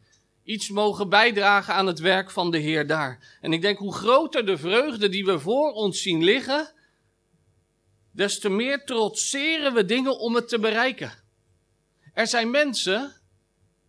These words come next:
die hebben het ervoor over om, om vingers te verliezen, om tenen te verliezen door bevriezing, om vooral, en ik heb haar plaatje meegenomen,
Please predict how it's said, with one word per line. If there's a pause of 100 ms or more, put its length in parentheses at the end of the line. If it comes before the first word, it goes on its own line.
(540)
die
hebben
het
ervoor
over
om, (220)
om
vingers
te
verliezen, (420)
om
tenen
te
verliezen
door
bevriezing, (440)
om
vooral,
en
ik
heb
haar
plaatje
meegenomen,